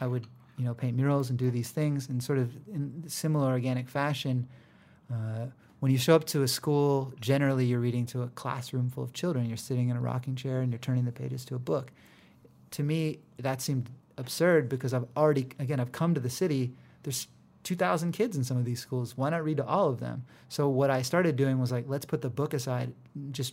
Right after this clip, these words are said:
read these as poems out loud and get kids excited and, and have a more of an experience. Get them in the gym, get them on the football field.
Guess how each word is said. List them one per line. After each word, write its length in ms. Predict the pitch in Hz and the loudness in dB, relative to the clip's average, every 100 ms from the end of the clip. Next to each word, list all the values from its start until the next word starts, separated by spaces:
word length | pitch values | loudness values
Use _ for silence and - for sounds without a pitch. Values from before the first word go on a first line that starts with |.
| - | -10
read 280 | 139 139 147 | -4 -2 0
these 200 | 131 120 | 0 0
as 100 | 123 | -2
poems 480 | - 175 165 131 127 | -4 -2 0 0 -2
out 180 | 123 110 | -4 -4
loud 380 | 127 139 131 139 | -2 0 0 -2
and 100 | 139 | -6
get 160 | 139 | -6
kids 220 | - 143 | -4 -4
excited 420 | 131 - 165 139 120 | -6 -4 0 0 0
and, 280 | 127 127 135 | -2 -4 -4
and 140 | 123 | -2
have 160 | 131 131 | 0 0
a 80 | |
more 240 | 127 139 135 | 0 0 0
of 80 | 123 | -2
an 80 | |
experience. 580 | 127 - - 139 123 127 | -6 -10 -6 -4 -4 -4
Get 160 | 151 151 | -4 0
them 100 | 147 | 0
in 100 | 131 | 0
the 60 | |
gym, 320 | 113 117 135 120 | -2 -2 -4 -4
get 140 | 123 | -4
them 140 | 143 | -4
on 80 | 156 | -4
the 80 | 156 | -4
football 280 | 135 127 117 | -6 -6 -6
field. 280 | 131 120 | -4 -6